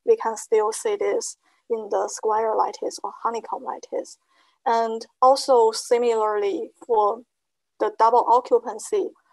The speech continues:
uh, instead of seeing the, uh, the two lines, two structure here to be zero or one,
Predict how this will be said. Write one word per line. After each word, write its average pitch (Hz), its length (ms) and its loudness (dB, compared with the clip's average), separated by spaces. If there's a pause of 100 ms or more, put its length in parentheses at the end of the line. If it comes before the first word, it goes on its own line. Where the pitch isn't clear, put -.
(320)
uh, 214 320 2 (100)
instead 247 460 4
of 220 200 4
seeing 220 760 -8 (100)
the, 214 420 -4 (1160)
uh, 214 400 -4 (480)
the 226 400 -4 (360)
two 240 280 -2
lines, 208 480 2 (140)
two 403 300 -4
structure 208 580 -8 (120)
here 233 280 -2 (260)
to 233 120 -4
be 202 100 -4
zero 208 340 -2
or 208 240 -2
one, 208 300 0